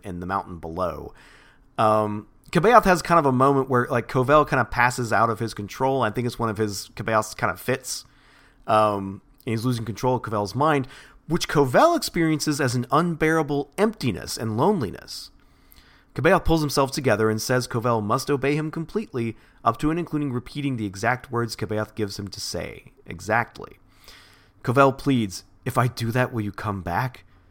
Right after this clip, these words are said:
The emptiness will be gone?" C'baoth pledges that it will be so, but only if he obeys.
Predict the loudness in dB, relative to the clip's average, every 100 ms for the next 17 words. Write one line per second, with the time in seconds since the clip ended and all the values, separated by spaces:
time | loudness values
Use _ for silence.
0 | _ _ -8 -4 -4 -2 -2 -2 -4 -4
1 | -4 -2 0 0 0 -6 _ _ _ _
2 | -20 _ -20 -18 -12 0 2 0 0 0
3 | 0 -2 -4 -4 -4 -6 -6 -2 0 -2
4 | -6 -10 -8 -6 -4 -4 -4 -6 -4 -2
5 | -2 -4 -6 -8 -12 -18 -20